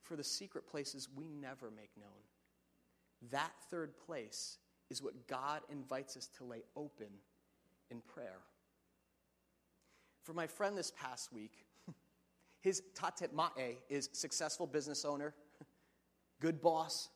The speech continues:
faithful husband, roles that he has to play outside day to day. People rely on him for that. People rely on you for that. Not God. God's most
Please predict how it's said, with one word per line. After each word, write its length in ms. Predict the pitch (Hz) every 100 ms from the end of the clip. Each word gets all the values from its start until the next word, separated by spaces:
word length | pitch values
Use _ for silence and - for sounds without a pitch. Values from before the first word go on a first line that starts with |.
| _ _ _ _ _ _ _ -
faithful 460 | - 185 175 190
husband, 480 | 165 165 160 - 165 - -
roles 340 | 156 220 240
that 140 | 226 180
he 180 | 220 190
has 280 | 226 240 -
to 120 | -
play 380 | - 160 135 131 - -
outside 640 | 175 170 - 180 160 135 - - -
day 160 | 160
to 140 | 156 143
day. 300 | 127 117 - _ _ _ _ -
People 260 | 220 214
rely 380 | 185 175 165 165
on 100 | 156
him 160 | 147 143
for 140 | 147
that. 160 | 135 110 -
People 180 | - 208
rely 260 | 196 185 175
on 140 | 175
you 140 | 156 151
for 160 | 151
that. 180 | 120 - - _ _ _ _ _ _ _ _ -
Not 220 | 123 123
God. 220 | 127 113 - - - - _ _ _ _ _ _ _ _ _ _ _ - 127
God's 400 | 170 165 196 - - -
most 480 | 151 151 160 -